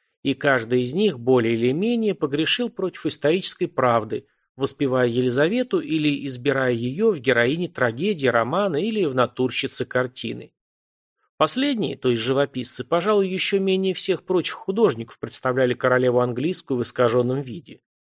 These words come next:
Зато поэты и романисты не стеснялись и наплели на Елизавету небылицы, о которых ей при жизни и во сне не снилось.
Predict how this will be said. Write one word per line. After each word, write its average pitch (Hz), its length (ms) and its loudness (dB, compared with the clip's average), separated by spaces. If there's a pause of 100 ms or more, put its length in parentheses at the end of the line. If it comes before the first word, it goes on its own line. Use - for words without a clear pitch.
(500)
Зато 135 300 2
поэты 135 460 2
и 131 40 4
романисты 131 680 0
не 135 100 -2
стеснялись 165 720 0
и 139 40 0
наплели 135 420 -2
на 143 80 0
Елизавету 139 680 2
небылицы, 147 680 -2 (300)
о 131 80 -2
которых 233 440 0
ей 160 200 2
при 147 180 0
жизни 151 460 0
и - 20 4
во 131 160 4
сне 240 240 -2
не 143 100 2
снилось. - 580 -8